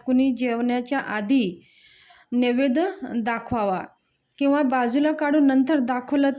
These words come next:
तरीही चालेल. प्रत्येकाने अकरा माळी श्री स्वामी समर्थ ह्या मंत्राचा जप करावं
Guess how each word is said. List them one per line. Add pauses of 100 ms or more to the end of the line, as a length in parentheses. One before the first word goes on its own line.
तरीही
चालेल. (1040)
प्रत्येकाने
अकरा
माळी
श्री
स्वामी
समर्थ
ह्या
मंत्राचा
जप (1600)
करावं